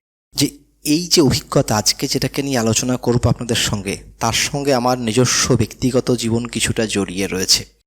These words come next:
তা আসুন আমরা আলোচনা করি যে একটা শিশুর মিথ্যে কথা বলা সে কেন বলে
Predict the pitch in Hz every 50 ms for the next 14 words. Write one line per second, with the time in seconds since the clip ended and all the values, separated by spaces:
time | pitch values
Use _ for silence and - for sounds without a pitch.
0 | _ _ _ _ _ _ _ _ _ - 139 131 135 135 - - 104 110 - -
1 | - - - - - - - 127 135 139 127 127 139 135 - 165 165 160 - 151
2 | 135 123 117 - 135 120 - - - 135 - - - 139 127 - - 156 160 156
3 | - 127 127 123 123 139 - - - - - 165 - 151 139 - - 147 139 -
4 | - 104 113 117 120 117 113 - - - - - - - 120 113 - - 104 104
5 | 113 113 104 - 101 98 101 107 113 107